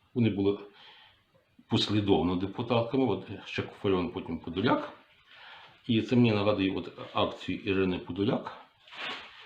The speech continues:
«Львов говорить по-русски», на яку особисто я, як мешканець залізничного району, відповідно,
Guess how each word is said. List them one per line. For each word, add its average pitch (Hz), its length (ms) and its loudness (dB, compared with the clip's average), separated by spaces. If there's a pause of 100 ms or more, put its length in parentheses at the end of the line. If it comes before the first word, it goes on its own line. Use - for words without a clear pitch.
(240)
«Львов 110 340 6
говорить 101 480 2
по-русски», 107 520 0 (1120)
на 95 80 -2
яку 101 380 0 (880)
особисто 98 560 -4
я, 147 260 2 (1800)
як 98 200 0
мешканець 95 500 0
залізничного 98 840 2
району, 101 320 4
відповідно, 87 520 -2